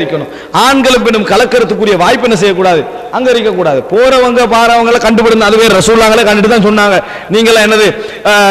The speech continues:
என்னது, என்-, என்னை சேர்ந்தவர்கள்னு சொன்னாங்க. ஆனால் ஆண் பெண் இஹ்திலாத் கலப்புக்குரிய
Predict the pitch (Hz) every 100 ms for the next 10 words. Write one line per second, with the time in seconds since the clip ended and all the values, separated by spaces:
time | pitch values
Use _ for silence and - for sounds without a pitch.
0 | 196 202 214 208 185 202 - 214 240 240
1 | 226 226 226 220 240 220 233 214 180 -
2 | - - - 190 208 190 226 294 - -
3 | - 226 277 - 247 208 - 269 240 202
4 | - 247 233 262 262 254